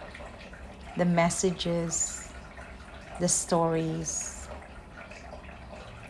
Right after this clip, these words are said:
your stories are sacred.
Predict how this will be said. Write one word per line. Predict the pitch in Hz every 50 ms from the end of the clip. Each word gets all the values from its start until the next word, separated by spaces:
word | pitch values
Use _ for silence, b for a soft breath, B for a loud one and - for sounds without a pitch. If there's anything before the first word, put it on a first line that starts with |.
| - - -
your | 180 180 180 185 190 190 196
stories | 190 - - - - - 170 165 156 156 151 151 151 156 156 147 - - - - - - - - - - - - - - - - - -
are | - 170 170
sacred. | 170 - - - - 170 165 160 - - - 156 151 156 156